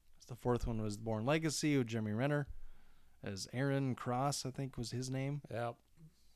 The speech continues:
Speaker 1: Um, which I, I did like that one
Speaker 2: Yeah,
Speaker 1: quite
Speaker 2: that,
Speaker 1: a
Speaker 2: that
Speaker 1: bit.
Speaker 2: was fun. Yep.
Speaker 1: Ranking all the, all the Bourne movies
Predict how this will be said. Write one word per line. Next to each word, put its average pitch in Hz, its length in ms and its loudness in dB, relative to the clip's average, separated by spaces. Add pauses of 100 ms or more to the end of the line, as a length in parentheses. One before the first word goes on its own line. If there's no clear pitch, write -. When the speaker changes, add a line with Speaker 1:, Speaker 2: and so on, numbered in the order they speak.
(480)
Speaker 1:
Um, 117 200 -2
which 123 140 0
I, 123 200 0
I - 20 0
did 175 180 -2
like 180 200 2
that 160 200 2
one 113 280 -4 (520)
Speaker 2:
Yeah, 220 120 4
Speaker 1:
quite 202 80 8
Speaker 2:
that, - 40 6
Speaker 1:
a - 40 0
Speaker 2:
that 123 160 6
Speaker 1:
bit. 120 60 4
Speaker 2:
was 104 180 -4
fun. 113 320 -4 (300)
Yep. 123 260 -2 (640)
Speaker 1:
Ranking 220 440 2
all 214 200 6
the, 135 140 2 (300)
all 131 120 4
the 120 100 -2
Bourne 120 420 2
movies 160 580 0